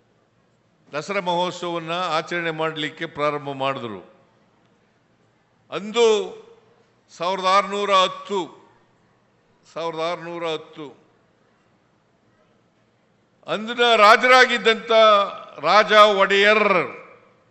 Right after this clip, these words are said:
ಅವರು ಶ್ರೀರಂಗಪಟ್ಟಣದಲ್ಲಿ ಪ್ರಾರಂಭ ಮಾಡಿದ್ರು. ಅದಾದ್ಮೇಲೆ ಯಾರು ಮಾಡಿದ್ರು ಅನ್ನೋದ್ರ ಬಗ್ಗೆ ಎಲ್ಲ ಪ್ರಸ್ತಾಪ ಮಾಡಿದ್ದಾರೆ.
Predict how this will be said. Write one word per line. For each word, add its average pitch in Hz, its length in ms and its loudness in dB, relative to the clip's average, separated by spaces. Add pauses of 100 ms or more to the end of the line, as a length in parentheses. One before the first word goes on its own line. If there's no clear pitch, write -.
(2250)
ಅವರು 202 360 -2 (520)
ಶ್ರೀರಂಗಪಟ್ಟಣದಲ್ಲಿ 180 920 -8
ಪ್ರಾರಂಭ 175 540 -4
ಮಾಡಿದ್ರು. 165 1000 0 (2750)
ಅದಾದ್ಮೇಲೆ 247 680 2
ಯಾರು 226 220 8
ಮಾಡಿದ್ರು 226 580 0
ಅನ್ನೋದ್ರ 214 340 -4
ಬಗ್ಗೆ 196 300 -10
ಎಲ್ಲ 208 180 -6
ಪ್ರಸ್ತಾಪ 208 480 -14
ಮಾಡಿದ್ದಾರೆ. 175 600 -14